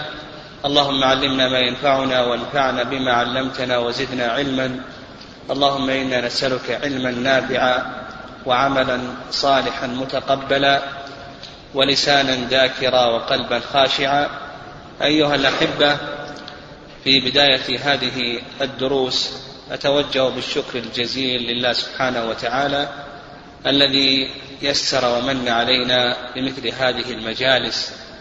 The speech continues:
التي تحفها الملائكة وتغشاها الرحمة، تنزل عليه السكينة. ثم بعد ذلك أتوجه بالشكر لوزارة الأوقاف والشؤون الإسلامية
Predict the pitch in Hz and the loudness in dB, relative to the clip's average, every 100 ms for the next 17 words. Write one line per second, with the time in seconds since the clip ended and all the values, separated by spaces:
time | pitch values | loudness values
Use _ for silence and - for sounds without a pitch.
0 | - - - - - 123 131 131 127 123 | -18 -20 -20 -8 -4 0 0 0 -2 -4
1 | 123 120 120 139 - 127 117 110 117 123 | -4 -6 -6 -6 -4 -4 -4 -2 0 0
2 | 117 110 117 117 - - - - - - | 0 -2 -4 -6 -10 -16 -16 -18 -20 -20
3 | - - - - - - 113 117 113 113 | -20 -20 -20 -20 -20 -6 0 4 4 4
4 | 117 - - - 113 - 131 117 - 127 | 0 -4 -8 -6 -4 2 2 2 0 -2
5 | - 120 120 - - - - - 127 123 | -2 -4 -6 -6 -12 -14 -12 -6 -4 -2
6 | 117 113 113 123 110 107 113 104 131 143 | -2 0 0 0 -2 -4 -6 -4 -2 0
7 | 143 - - - - - - - 151 151 | -2 -4 -12 -16 -18 -18 -20 -6 0 2
8 | 143 143 143 135 143 139 131 131 127 131 | 4 4 2 2 2 2 -2 -4 -4 -2
9 | 139 131 127 123 117 - 143 131 139 135 | -2 -2 -4 -4 -6 -6 -6 -4 -2 -4
10 | 135 - - - - - - - - - | -6 -12 -16 -16 -18 -18 -18 -20 -20 -20
11 | - - - 120 123 117 120 139 135 123 | -20 -20 -8 -2 -2 0 0 2 2 2
12 | - 113 113 - 123 120 - - - - | -2 -2 -2 2 2 2 0 -6 -10 -12
13 | - - - 113 113 107 - 131 117 113 | -14 -16 -6 -2 0 -2 -4 -4 -4 -4
14 | 123 117 123 131 131 131 | -2 -2 -2 0 2 0